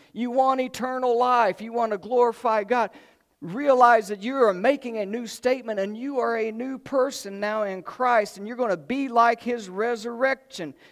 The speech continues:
We shall also be like him in his resurrection, glorified, eternal. And then it says, "Knowing this." Here again,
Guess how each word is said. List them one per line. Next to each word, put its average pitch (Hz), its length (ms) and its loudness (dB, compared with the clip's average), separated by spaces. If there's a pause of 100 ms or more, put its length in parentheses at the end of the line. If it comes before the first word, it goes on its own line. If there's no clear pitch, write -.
(120)
We 247 160 -2
shall 190 240 -2
also 262 500 4
be 220 220 -6
like 220 260 4
him 233 300 -8
in 220 80 -4
his 190 200 -8
resurrection, 208 720 -8
glorified, 170 1000 0 (320)
eternal. 226 840 -2 (480)
And 208 120 -2
then 269 100 2
it 226 60 -2
says, 196 340 -2
"Knowing 226 640 2
this." 202 400 4
Here 196 300 0
again, 185 480 -8